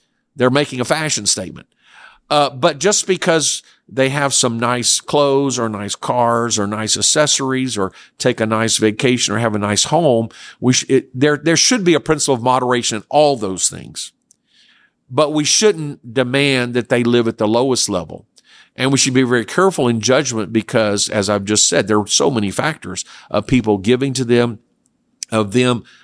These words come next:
working sacrificially to support the church and support what they're doing, or them actually foregoing a career where they could have excelled in that area. Uh, so, uh, I do, but I, having said all that,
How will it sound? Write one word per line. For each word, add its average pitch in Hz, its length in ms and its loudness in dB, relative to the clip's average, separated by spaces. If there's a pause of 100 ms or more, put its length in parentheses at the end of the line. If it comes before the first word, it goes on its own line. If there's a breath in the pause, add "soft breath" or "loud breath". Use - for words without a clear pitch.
(140 soft breath)
working 127 640 -2
sacrificially 131 840 0
to 113 100 -2
support 123 440 2
the 117 80 -4
church 123 460 0
and 127 460 2 (300 soft breath)
support - 480 0
what 123 180 0
they're 117 140 0
doing, 120 440 0 (400 loud breath)
or 107 160 0
them 131 240 2
actually 120 520 -4
foregoing 127 720 0
a 113 80 0
career 131 800 0
where 113 280 0
they 120 180 2
could 117 220 0
have 110 200 0 (380 soft breath)
excelled 135 680 0
in 127 80 0
that 127 200 -2
area. 131 460 2 (560 loud breath)
Uh, 117 340 0
so, 151 520 2 (360 soft breath)
uh, 127 200 0
I 147 160 0
do, 135 240 0
but 160 160 2
I, 143 120 2 (120)
having 185 280 0
said 151 220 0
all 156 340 4
that, 135 360 -2